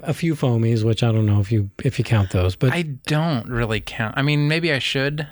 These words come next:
Speaker 1: Eh.
Speaker 2: but, you know,
Speaker 1: Right.
Speaker 2: it's
Speaker 1: I mean, you're
Speaker 2: foam.
Speaker 1: gluing foam
Speaker 2: Well, that's,
Speaker 1: together.
Speaker 2: yeah.
Speaker 1: But no, I have, uh, I have it, I have done, um, one that stands out anyway, scratch build, um,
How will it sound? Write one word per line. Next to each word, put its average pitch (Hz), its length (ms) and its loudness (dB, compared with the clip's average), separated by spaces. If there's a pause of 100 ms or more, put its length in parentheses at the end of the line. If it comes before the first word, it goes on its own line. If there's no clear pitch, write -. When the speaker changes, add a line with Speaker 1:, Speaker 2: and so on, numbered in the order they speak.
(120)
Speaker 1:
Eh. 151 240 0
Speaker 2:
but, 123 300 0 (800)
you 156 140 -2
know, 104 320 0
Speaker 1:
Right. 90 360 2
Speaker 2:
it's - 320 -6
Speaker 1:
I 139 40 4
mean, 131 320 0
you're 147 80 2
Speaker 2:
foam. 98 60 -2
Speaker 1:
gluing 107 280 2
foam 82 280 -2
Speaker 2:
Well, 127 200 2
that's, 107 140 -10
Speaker 1:
together. - 180 -8
Speaker 2:
yeah. 110 260 -2 (160)
Speaker 1:
But 175 120 0
no, 185 180 2
I 139 80 2
have, 135 400 0
uh, 123 320 0
I 127 120 2
have 123 260 2
it, 131 100 -2 (220)
I - 20 4
have 117 240 2
done, 113 400 2 (220)
um, 101 420 0 (640)
one 127 460 2
that 113 180 0
stands 107 340 0
out 95 220 0
anyway, 87 480 -4
scratch - 480 -2
build, 95 340 -6 (960)
um, 90 420 0